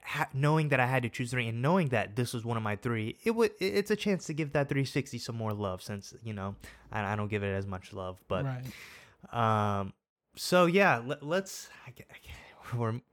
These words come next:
Speaker 1: we're moving on to
Speaker 2: Yep. This is the
Speaker 1: Nintendo. <laughs>
Speaker 2: This is the big one. I mean, this is the one that I
Speaker 1: The climax.
Speaker 2: I mean, I've told you, I, I struggled with this one so much, you know?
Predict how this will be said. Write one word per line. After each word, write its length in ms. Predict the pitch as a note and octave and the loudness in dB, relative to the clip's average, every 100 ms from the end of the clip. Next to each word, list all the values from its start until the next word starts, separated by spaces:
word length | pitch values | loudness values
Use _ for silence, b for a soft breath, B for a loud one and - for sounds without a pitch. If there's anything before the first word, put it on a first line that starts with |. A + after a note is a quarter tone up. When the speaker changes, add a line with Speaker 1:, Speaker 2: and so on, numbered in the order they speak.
| - G2+ | -20 -12
Speaker 1:
we're 140 | G#2 | -8
moving 420 | G#2+ A#2 B2+ C3+ | -4 -4 0 -2
on 520 | G2+ A2 A2 G#2 F#2+ G2 | 0 2 4 2 -2 -8
to 440 | - A#2+ G#2 G2+ | -4 -2 -2 -4
Speaker 2:
Yep. 40 | G2 _ _ _ | -10 _ _ _
This 100 | C#3 | -10
is 60 | - | -8
the 280 | C#3+ C#3 B2+ F#2+ | -2 -2 -2 -4
Speaker 1:
Nintendo. 1000 | G2+ G#2 A2 G#2 - - B2 A#2+ A#2 B2+ - | -4 -4 -4 -8 -12 -8 -2 0 0 -4 -2
<laughs> 120 | C3+ | -4
Speaker 2:
This 140 | D3+ | -4
is 60 | G3+ | -8
the 60 | G3+ | -4
big 180 | D#3+ | -2
one. 200 | D3 B2+ C3 | -2 -4 -4
I 60 | C3+ | -2
mean, 80 | |
this 140 | C#3+ E3+ | 0 0
is 40 | F#3+ | 2
the 60 | |
one 120 | F3+ D#3+ | 4 4
that 120 | C#3 | 6
I 100 | C3+ | 4
Speaker 1:
The 80 | C3 | 2
climax. 960 | - C#3 C3+ C3+ B2 A2+ G#2+ - - - | 0 2 4 6 6 4 2 -4 -10 -10
Speaker 2:
I 60 | C#3+ | -6
mean, 140 | D3 | -2
I've 120 | D3+ D3 | -2 0
told 240 | E3+ D3+ | 0 0
you, 120 | C3+ | -2
I, 100 | C3+ C#3 _ - | -8 -10 _ -10
I 80 | |
struggled 400 | C#3+ - F3+ D3+ | -8 -2 2 2
with 100 | B2+ | 2
this 220 | C3+ C3+ - | 2 0 0
one 400 | B2 A#2+ B2 - _ _ | -2 -2 -6 -10 _ _
so 920 | - - B2+ B2+ C3+ C3+ C#3 C#3 C3+ C3+ | -6 -4 0 2 4 4 2 2 0 -2
much, 640 | C3+ C3 D3 - - - _ - | 0 0 0 -4 -12 -14 _ 0
you 160 | D3 | 4
know? 260 | C#3+ D3 | 4 4